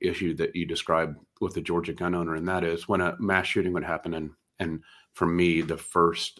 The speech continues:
and kind of the one that everybody remembers in the country, Columbine, happened in nineteen ninety-nine.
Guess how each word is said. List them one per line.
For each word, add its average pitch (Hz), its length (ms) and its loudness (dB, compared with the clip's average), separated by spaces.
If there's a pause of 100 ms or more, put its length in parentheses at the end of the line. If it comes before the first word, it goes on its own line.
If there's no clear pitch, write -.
and 80 300 -6
kind 87 180 -4
of 80 60 -2
the 78 60 -2
one 80 220 0
that 76 140 -4
everybody 82 320 0
remembers 82 520 0
in 82 60 -4
the 80 80 -6
country, 82 340 -6
Columbine, 80 560 -2
happened 82 300 -2
in 78 60 -4
nineteen 80 340 -6
ninety-nine. 80 600 -4